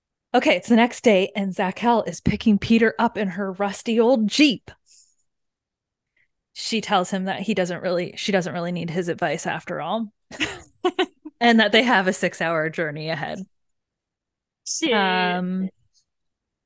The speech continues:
Speaker 1: Peter, it ends up Peter knows the guy that they're going to look at.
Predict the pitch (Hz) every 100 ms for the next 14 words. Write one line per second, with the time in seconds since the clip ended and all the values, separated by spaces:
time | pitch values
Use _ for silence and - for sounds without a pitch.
0 | _ _ - - 226 214 208 202 - 214
1 | 214 214 220 - 220 202 196 185 202 214
2 | 196 202 190 180 180 - 180 175 175 175
3 | 185 175 175 - 160 165 214 -